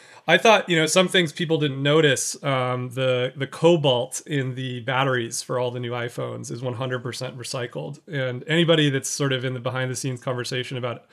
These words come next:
you know, electric and energy is very worried about cobalt and where it's coming from. It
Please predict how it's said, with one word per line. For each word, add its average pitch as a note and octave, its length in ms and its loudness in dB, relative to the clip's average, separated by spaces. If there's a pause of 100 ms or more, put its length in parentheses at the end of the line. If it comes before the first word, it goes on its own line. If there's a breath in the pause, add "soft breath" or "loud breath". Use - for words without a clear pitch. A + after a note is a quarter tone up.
(480 loud breath)
you C3+ 100 -4
know, A#2+ 280 -4
electric B2+ 460 -2
and A#2+ 100 -4
energy A#2+ 480 -4
is A2 140 -6
very B2 380 -4
worried A#2+ 240 -4
about A2+ 240 -10
cobalt B2 480 -4
and C3+ 100 -8
where A#2+ 160 -4
it's A#2 140 -10
coming A#2+ 280 -10
from. C3+ 280 -8
It B2 120 -10